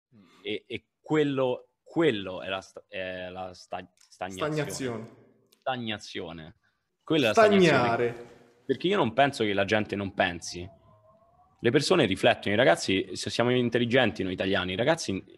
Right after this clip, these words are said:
Speaker 2: riflettono, però ti fermi ai pensieri e non metti in atto. E invece il metodo che ti insegnano in tutte le università fuori dall'Italia è tipo: "Sti cavoli dei pensieri e della teoria,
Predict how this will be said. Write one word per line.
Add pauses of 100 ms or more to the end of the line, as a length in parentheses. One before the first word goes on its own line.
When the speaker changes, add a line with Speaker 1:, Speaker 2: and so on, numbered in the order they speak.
(100)
Speaker 2:
riflettono, (200)
però
ti
fermi
ai
pensieri (160)
e
non
metti
in
atto. (220)
E
invece
il
metodo
che
ti
insegnano
in
tutte
le
università
fuori
dall'Italia
è
tipo:
"Sti
cavoli
dei
pensieri
e
della
teoria,